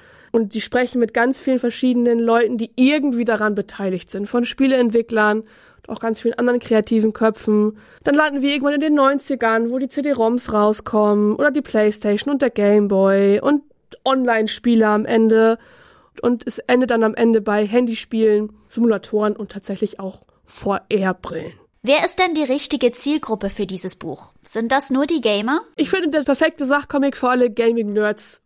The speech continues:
Speaker 1: oder für all die Erwachsenen, die vielleicht ein bisschen in Nostalgie schwelgen wollen. Es ist wirklich eine unterhaltsame, umfassende Geschichte der Videospiele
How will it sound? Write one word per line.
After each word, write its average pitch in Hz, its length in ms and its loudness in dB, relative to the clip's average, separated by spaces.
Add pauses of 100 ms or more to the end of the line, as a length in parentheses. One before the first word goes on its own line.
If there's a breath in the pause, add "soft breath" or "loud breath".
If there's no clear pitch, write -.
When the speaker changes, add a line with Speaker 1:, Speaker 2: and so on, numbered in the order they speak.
(100)
Speaker 1:
oder 214 300 -2
für - 260 -10
all 214 160 2
die 220 140 -2
Erwachsenen, 220 520 -2
die 202 80 -6
vielleicht - 320 -10
ein 202 60 -14
bisschen 208 260 -8
in 190 200 -10 (100)
Nostalgie 196 560 -6
schwelgen - 640 -14
wollen. 151 240 -14 (1040 loud breath)
Es 240 120 -4
ist 233 140 0
wirklich 262 360 0
eine 233 400 2 (340 soft breath)
unterhaltsame, 262 600 -2
umfassende 254 580 -2
Geschichte 302 380 -4
der 254 180 0
Videospiele 240 840 0